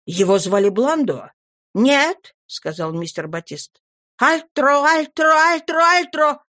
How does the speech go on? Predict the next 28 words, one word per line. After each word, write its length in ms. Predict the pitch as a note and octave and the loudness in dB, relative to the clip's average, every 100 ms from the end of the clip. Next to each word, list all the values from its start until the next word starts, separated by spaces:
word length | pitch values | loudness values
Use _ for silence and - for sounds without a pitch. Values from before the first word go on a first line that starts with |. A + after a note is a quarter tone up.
| _ _ _ | _ _ _
Он 160 | E3 E3 | -12 -8
даже 220 | D#3+ D#3+ | -10 -10
замахал 480 | D3+ F3 E3+ F#3 E3 | -10 -10 -10 -10 -8
головой 500 | E3 F3 G#3 D#4+ D#4+ - | -4 -2 -2 -4 -6 -2
и 80 | G#3 | -2
указательным 840 | G3+ F#3+ F#3+ G3+ - F3+ F3 F#3 | -2 -4 -4 -4 -4 -6 -6 -6
пальцем 420 | C4 D4 - A3+ | -6 -6 -6 -6
правой 360 | A3 G#3+ G3 F#3 | -4 -2 -2 -4
руки 340 | F#3 - D4 | -6 -6 -6
в 100 | B3+ | -6
знак 360 | G3 F#3 F#3+ A3+ | -4 -6 -4 -6
отрицания. 760 | A3+ A3+ - F3 D3 D#3+ - _ _ _ _ | -4 -6 -6 -8 -6 -10 -16 _ _ _ _
«Постойте!» 1080 | - G3+ - - - D4 G#3 - - C#3+ C3 _ - | -8 -4 -4 -4 0 2 0 -4 -18 -18 -20 _ -12
воскликнул 680 | D#3+ - F3 E3+ - E3+ E3 | -10 -10 -8 -10 -8 -10 -8
Кленом, 480 | A3 C4+ C#4+ A3 G3 | -4 -2 0 0 -2
развернув 580 | F3+ F3 F3+ G#3+ C4 | -4 -6 -6 -4 -4
на 120 | G#3+ F3 | -6 -8
столе 340 | - F3+ G3 | -6 -2 -2
объявление. 720 | F#3+ G3 F#3+ F3+ D3+ C3 - _ _ _ - | -4 -6 -4 -4 -4 -8 -12 _ _ _ -8
«Не 420 | E3 F3 F3+ - _ C#4 | -4 0 0 -2 _ -2
этот 480 | E4 E4+ - D#3+ - | 0 -2 -6 -10 -10
ли? 400 | C#3+ D3+ C#3 - _ _ _ _ | -8 -8 -8 -14 _ _ _ _
Вы 220 | E3+ F#3 | -4 -2
поймете, 560 | F3 E3 G3+ D4+ E4 D#4 | -2 0 0 -2 -2 -4
если 220 | A3+ F3 | -4 -6
я 100 | D#3 | -6
прочту 400 | D#3+ D#3+ - E3+ | -6 -6 -6 -8
вслух?» 460 | D#3 E3 D3 - | -8 -6 -8 -8